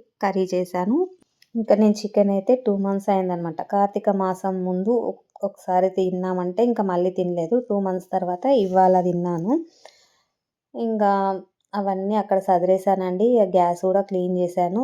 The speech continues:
ఒట్టిగా తూడ్చేశాను అనమాట, వాటర్ ఏం వేయలేదు. ఒట్టిగా క్లాత్తో క్లీన్ చేసేసి ఇంక ఈ గిన్నెలు కడిగేసి,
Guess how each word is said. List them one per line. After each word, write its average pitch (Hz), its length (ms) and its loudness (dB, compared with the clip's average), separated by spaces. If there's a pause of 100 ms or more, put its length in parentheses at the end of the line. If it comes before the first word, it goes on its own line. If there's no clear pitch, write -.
ఒట్టిగా 202 340 0
తూడ్చేశాను 196 520 0
అనమాట, 180 300 -6 (100)
వాటర్ 175 380 0
ఏం 190 120 2
వేయలేదు. 175 460 2 (460)
ఒట్టిగా 190 340 0
క్లాత్తో 196 460 2 (100)
క్లీన్ 180 360 -4
చేసేసి 175 500 -2
ఇంక 208 220 -2
ఈ 190 100 -4
గిన్నెలు 185 400 -2
కడిగేసి, 175 500 0